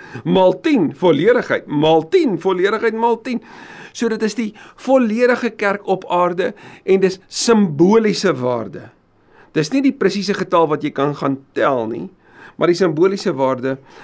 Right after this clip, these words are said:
van die honderdvierenveertig duisend. Iemand sou hulle beskryf, Jan Durant, as die heilige weermag. God se heilige weermag.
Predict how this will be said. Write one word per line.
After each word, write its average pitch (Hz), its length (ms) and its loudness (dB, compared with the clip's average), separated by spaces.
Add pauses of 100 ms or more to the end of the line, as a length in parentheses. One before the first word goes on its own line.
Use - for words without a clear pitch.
(140)
van 170 260 0
die 165 140 0
honderdvierenveertig 151 1200 -2
duisend. 127 520 -4 (1040)
Iemand 170 320 0
sou 170 120 0
hulle 156 120 -2
beskryf, 165 560 -4
Jan 143 240 -4
Durant, 147 400 -2
as 131 160 -6
die 156 160 4
heilige 170 400 2
weermag. 143 680 -2 (500)
God 202 240 2
se 190 80 4
heilige 160 440 4
weermag. 135 540 -4